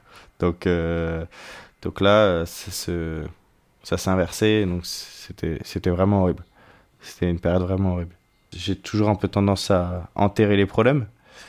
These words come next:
donc je me suis mis un peu la tête dans le sol, quoi. Technique de l'autruche.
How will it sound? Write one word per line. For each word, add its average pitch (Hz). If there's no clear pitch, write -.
donc 92
je 101
me 92
suis -
mis 98
un 95
peu 98
la 92
tête 90
dans 92
le 90
sol, 101
quoi. 107
Technique -
de 87
l'autruche. 85